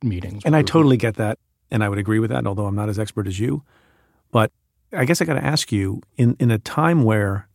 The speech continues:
Speaker 2: and this is a serious question, in a time where you have a president who's acting in a completely non-traditional way, in a way that's making some people's heads spin and other people's heads explode,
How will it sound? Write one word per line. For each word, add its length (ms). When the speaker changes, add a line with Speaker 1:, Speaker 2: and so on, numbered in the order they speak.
Speaker 2:
and 80
this 80
is 120
a 40
serious 240
question, 460
in 60
a 40
time 320
where 160
you 120
have 180
a 40
president 440
who's 160
acting 520
in 140
a 40
completely 440
non-traditional 680
way, 380
in 80
a 60
way 160
that's 160
making 300
some 160
people's 280
heads 240
spin 300
and 100
other 140
people's 300
heads 240
explode, 580